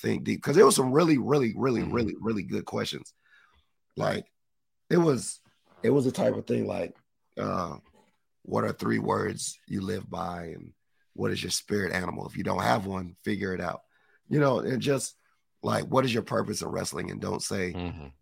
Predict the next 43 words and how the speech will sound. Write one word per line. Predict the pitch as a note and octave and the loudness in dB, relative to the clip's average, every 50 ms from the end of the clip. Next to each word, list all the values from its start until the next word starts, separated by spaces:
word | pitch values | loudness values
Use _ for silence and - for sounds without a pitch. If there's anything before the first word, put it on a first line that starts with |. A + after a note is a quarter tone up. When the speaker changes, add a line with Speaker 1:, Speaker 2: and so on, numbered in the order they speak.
| _ _ | _ _
Speaker 1:
you | - F#2 | -4 -2
know, | - - - - | -2 -2 -2 -4
"To | - D#2+ D2+ | -6 -10 -8
get | - - | -8 -10
a | - | -10
job," | - - - - - - - | -8 -8 -6 -6 -6 -6 -8
whatever. | - - F2+ - - - | -8 -8 -8 -6 -4 0
Like, | G#2+ G#2+ - - | 0 0 2 2
I, | A#2+ B2+ - - | 2 2 2 2
it | - D#3 | 2 2
was | D#3 D#3 D3+ A#2 | 2 2 2 2
a | A2 A2+ | 0 0
lot | A#2 A#2 A2+ G2+ | 0 0 0 -2
of | - | -2
stuff | - - A2+ G#2 G2 | -4 -4 -4 -2 -2
that | G2 | -4
had | G#2 G2+ G2 G2 | -4 -4 -4 -4
me | G2+ F#2+ | -4 -4
really | F2+ G#2 G#2+ G2+ F2 E2 - _ - | -2 -2 -2 -2 -4 -8 -12 _ -4
thinking. | A2+ A2+ G#2+ - F2+ E2 D2+ - _ _ _ _ _ - | -2 -2 -2 -4 -6 -10 -10 -12 _ _ _ _ _ -14
Speaker 2:
Mm-hmm. | F2 D2+ E2+ F2 | -14 -12 -4 -4
Speaker 1:
So | - - C#3 C3+ A#2 - | -2 0 2 0 2 6
anyway, | - F#3 F#3+ D3+ A#2+ A2 G2 G2+ - _ _ _ _ _ _ _ _ _ _ - | 6 6 6 6 4 0 -4 -6 -8 _ _ _ _ _ _ _ _ _ _ -4
so, | - - - C#3+ C#3 B2 - - - _ _ _ _ _ - - - _ | 0 0 2 2 2 0 0 -4 -8 _ _ _ _ _ -20 -20 -20 _
well, | - - A2+ A#2 G2+ | -8 -6 -4 -2 0
you | A2 A2+ G#2+ | 0 0 0
know, | G#2+ G#2+ G#2 - - _ | 0 -2 -4 -6 -10 _
I, | - - | -10 -10
I | - | -8
text | - - A#2+ B2 - - | -6 -4 -4 -4 -4 -4
him | A2 G#2+ | -4 -4
or | G2+ | -4
whatever. | G#2 G#2+ A2 G#2+ G2 F#2+ | -4 -2 -2 -2 -2 -2
And | G2 | -2
then | A#2+ C#3 C3+ | 0 2 2
I | B2+ | 2
was | A#2 | 2
like, | A2 G2+ F#2+ G2 | 0 0 0 0
"Look, | B2 C3+ A#2 - - _ _ _ _ _ _ - - - _ _ _ _ _ _ - | 0 0 0 -2 -6 _ _ _ _ _ _ -20 -20 -20 _ _ _ _ _ _ -2
I | B2 | -2
gotta | A2+ A#2 A2+ A2 A2 | 0 0 0 -2 -2
apologize," | - - - B2+ B2 A#2 A2+ F#2+ F#2 - - - - - - - _ _ _ _ _ _ _ _ _ _ _ _ _ _ _ - | -4 -4 -4 -2 -2 -4 -4 -6 -8 -8 -10 -12 -18 -20 -20 -20 _ _ _ _ _ _ _ _ _ _ _ _ _ _ _ -2
because | A2+ A2 - A#2+ G#2 G2+ F#2+ F#2+ F#2+ - - - - | -2 0 0 0 0 0 0 -2 -6 -8 -10 -12 -14